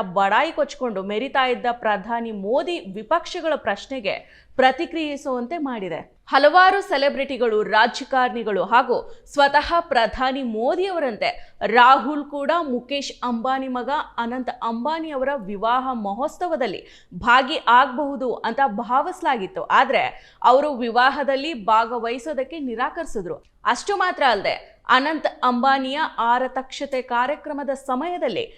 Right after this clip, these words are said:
ರಾಹುಲ್ ಸಾಮಾನ್ಯ ವ್ಯಕ್ತಿಯಂತೆ ದೆಹಲಿಯ ಪಿಜ್ಜಾ ಅಂಗಡಿಗೆ ತೆರಳೋ ಮೂಲಕ ಅಂಬಾನಿ ಕಾರ್ಯಕ್ರಮದಿಂದ ತಾವು ದೂರ ಇರೋದಾಗಿ ಜಗತ್ತಿಗೆ ಮೌನ ಸಂದೇಶನ ಕಳಿಸಿದ್ರು. ಅದಕ್ಕೂ ಮುಂಚೆ ಅವರು ಮಣಿಪುರಕ್ಕೆ ಭೇಟಿ ನೀಡಿದ್ರು. ಹಿಂಸಾಚಾರದಿಂದ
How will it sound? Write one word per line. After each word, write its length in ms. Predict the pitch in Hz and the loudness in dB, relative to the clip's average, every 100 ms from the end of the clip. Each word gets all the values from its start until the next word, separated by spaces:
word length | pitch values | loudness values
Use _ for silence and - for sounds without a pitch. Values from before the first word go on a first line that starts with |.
| _ 214 | _ 0
ರಾಹುಲ್ 420 | 240 254 285 311 | 6 6 4 -2
ಸಾಮಾನ್ಯ 760 | 285 - 240 247 277 349 349 349 | -4 0 0 0 -2 -4 -6 -6
ವ್ಯಕ್ತಿಯಂತೆ 640 | 226 214 - 269 240 - - 185 | -6 -6 -6 -8 -8 -8 -10 -6
ದೆಹಲಿಯ 440 | 196 226 240 254 302 302 | -4 -2 -4 -4 -6 -4
ಪಿಜ್ಜಾ 320 | 226 196 247 - 226 | -6 -2 -2 -2 -6
ಅಂಗಡಿಗೆ 400 | 247 285 285 294 | -8 -8 -10 -8
ತೆರಳೋ 340 | 247 220 220 | -8 -4 -4
ಮೂಲಕ 360 | 214 220 220 208 160 - - _ 226 | -4 -4 -2 -2 -4 -6 -20 _ 0
ಅಂಬಾನಿ 440 | 247 247 302 294 | 2 2 2 0
ಕಾರ್ಯಕ್ರಮದಿಂದ 840 | 294 269 254 254 254 269 254 240 247 285 277 | -4 2 2 2 -4 -6 -6 -4 -4 -4 0
ತಾವು 260 | 240 240 | 0 -2
ದೂರ 180 | 202 247 247 - | -6 -2 -2 -4
ಇರೋದಾಗಿ 520 | 247 254 285 277 196 - - | -4 -2 -2 -4 -6 -12 -8
ಜಗತ್ತಿಗೆ 580 | 220 202 262 262 247 285 | -8 -2 -4 -4 -8 -6
ಮೌನ 440 | 285 202 196 247 269 | -6 -6 -6 -8 -10
ಸಂದೇಶನ 440 | - 196 226 240 254 294 | -10 -10 -10 -12 -14 -12
ಕಳಿಸಿದ್ರು. 680 | 240 202 - 165 127 _ _ _ - | -10 -10 -12 -14 -14 _ _ _ 2
ಅದಕ್ಕೂ 380 | 254 330 - 427 | 4 4 2 -2
ಮುಂಚೆ 320 | 370 302 277 170 - - - | -2 -4 -2 -4 -6 -20 4
ಅವರು 240 | 254 330 370 | 6 6 2
ಮಣಿಪುರಕ್ಕೆ 720 | 262 226 277 349 339 311 349 | 0 0 -2 -4 -6 -4 -6
ಭೇಟಿ 400 | 226 220 247 233 | -6 -6 -6 -6
ನೀಡಿದ್ರು. 360 | 196 165 151 160 | -6 -8 -8 -10
ಹಿಂಸಾಚಾರದಿಂದ 1040 | 190 220 220 277 277 285 254 247 247 247 | -8 -12 -2 0 0 0 -2 -2 -6 -4